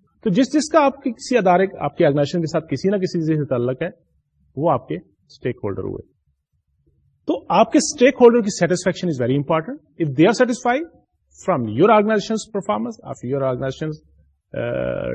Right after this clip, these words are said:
delivery, productivity, or quality, so that is also one indicator of your effectiveness, your mean, your organization's effectiveness۔ Then efficiency۔ Now what does this efficiency mean here? Efficiency mean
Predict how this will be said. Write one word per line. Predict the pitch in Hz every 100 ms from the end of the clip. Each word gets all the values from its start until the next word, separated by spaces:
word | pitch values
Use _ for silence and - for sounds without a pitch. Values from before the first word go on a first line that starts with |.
| 117
delivery, | 143 165 180 196
productivity, | 147 120 123 180 180 185 196 196
or | 127 -
quality, | 113 143 202 277 - _ _ _ _ _ _
so | - 156
that | 117
is | 127
also | 113 113 139 190
one | 214
indicator | 131 123 120 120
of | 120 175 _ _ _ _ _ _ 113
your | 113 175 _ _ _ _
effectiveness, | - - 104 110 117 160 - _ _ _ _ 117
your | 139 120
mean, | 139 -
your | - _ 131
organization's | 110 104 95 101 101
effectiveness۔ | 101 95 90 87 - - _ _ _ _ - 156
Then | 311 427 - _ _ _ _
efficiency۔ | 214 185 175 139 107 - - _ - - -
Now | -
what | 196 247
does | 277
this | 254 247 - -
efficiency | 196 214 240 226 208
mean | 185 147
here? | 107 95 _ _ _ _ -
Efficiency | 147 - 226 208 226
mean | 202